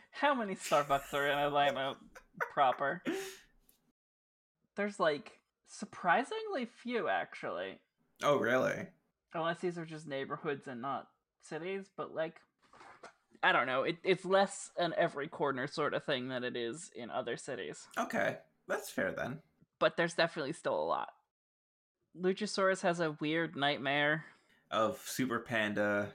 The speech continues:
Speaker 2: Taya, and his mother.
Speaker 1: Who is a dinosaur, obviously.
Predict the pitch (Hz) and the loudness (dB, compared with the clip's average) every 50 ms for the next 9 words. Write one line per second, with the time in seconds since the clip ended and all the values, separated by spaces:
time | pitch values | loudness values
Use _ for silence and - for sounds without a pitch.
0 | _ _ _ _ _ - - 110 104 101 98 101 101 98 95 95 - - 101 101 | _ _ _ _ _ -4 0 0 2 2 2 2 2 2 0 -2 -4 -6 -4 -4
1 | 98 101 98 95 - 104 101 98 98 104 101 101 101 - _ _ - 170 151 143 | -2 -2 -4 -4 -2 -2 -2 2 2 2 2 2 0 -4 _ _ 0 2 2 4
2 | 143 117 90 160 151 147 143 139 135 - - - _ - 156 147 - 147 135 139 | 2 0 0 0 0 0 0 -4 -6 -10 -14 -12 _ -4 -2 2 2 4 4 4
3 | 143 143 - - - 143 135 135 135 127 143 113 104 139 131 117 123 143 - - | 2 0 -2 0 2 4 4 4 4 4 4 4 2 2 2 0 -2 -2 -2 -2
4 | 135 123 113 117 160 | 0 2 2 2 0